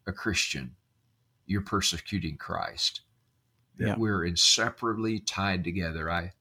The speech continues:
Speaker 1: think of what Paul said. It's a beautiful one to me, First Corinthians six. "He that is joined to the Lord is one spirit with him."
Speaker 2: Mm-hmm.
Speaker 1: And there's so many verses that talk about the connection that Jesus has with his followers. And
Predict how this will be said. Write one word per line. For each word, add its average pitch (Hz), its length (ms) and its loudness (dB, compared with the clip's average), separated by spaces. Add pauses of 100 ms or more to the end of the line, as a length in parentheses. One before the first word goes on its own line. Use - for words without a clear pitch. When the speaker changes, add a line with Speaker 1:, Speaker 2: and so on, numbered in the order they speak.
(320)
Speaker 1:
think - 160 0
of 107 80 2
what - 180 0
Paul 113 260 0
said. 95 320 2
It's 90 180 0
a 101 40 -2
beautiful 98 540 -2
one 90 180 -2
to 87 60 0
me, 92 180 0
First - 320 -4
Corinthians 90 380 0
six. - 540 4 (580)
"He 123 200 10
that 107 160 4
is 98 140 4
joined 101 340 4
to 92 60 4
the 90 80 2
Lord 90 340 2
is 80 220 -2
one 95 380 0
spirit 85 580 0
with 80 240 -10
him." 62 200 -14 (720)
Speaker 2:
Mm-hmm. 113 360 2
Speaker 1:
And 117 160 4
there's 92 140 2
so 107 420 2
many 95 240 0
verses 90 500 0
that - 140 -6
talk 90 240 -2
about 87 300 -2
the - 60 -16
connection 87 840 -2 (360)
that 92 140 -4
Jesus 95 580 6
has 87 400 0
with 85 120 -10
his 78 160 -2
followers. 73 760 -4
And 76 140 -10